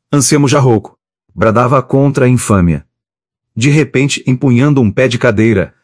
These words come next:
atirou-se arrojadamente do camarote caindo no meio do grupo a desancar a mouco. Vários populares seguiram o exemplo temerário e na estreita passagem,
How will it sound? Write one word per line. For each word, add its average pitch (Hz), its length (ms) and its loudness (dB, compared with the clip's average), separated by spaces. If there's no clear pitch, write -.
atirou-se 139 560 -2
arrojadamente 113 800 0
do 98 80 -2
camarote 101 600 -2
caindo 110 280 0
no 110 60 0
meio 110 160 2
do 98 100 0
grupo 107 300 -2
a 101 40 0
desancar 98 540 -2
a 92 60 -2
mouco. 78 500 -4
Vários 113 400 -2
populares 113 640 -2
seguiram 117 400 0
o 147 60 2
exemplo 113 520 0
temerário 107 640 0
e 117 80 0
na 101 140 0
estreita 110 420 -2
passagem, 98 640 -2